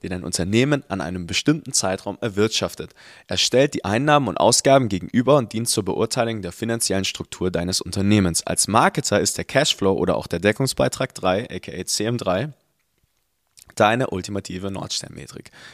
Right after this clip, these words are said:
nicht der roas. Es ist das ultimative Ziel, auf das wir alle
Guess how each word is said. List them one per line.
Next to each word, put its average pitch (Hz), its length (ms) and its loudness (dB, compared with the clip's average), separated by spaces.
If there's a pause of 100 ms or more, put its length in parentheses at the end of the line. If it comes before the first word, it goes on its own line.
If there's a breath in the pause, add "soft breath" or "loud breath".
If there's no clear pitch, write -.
(100)
nicht 117 320 0 (140)
der 92 160 0
roas. - 440 -4 (400 loud breath)
Es - 140 2
ist 156 160 4
das 131 140 0
ultimative 175 600 4
Ziel, 117 400 2
auf - 160 -4
das - 240 0
wir 95 180 -2
alle 147 500 4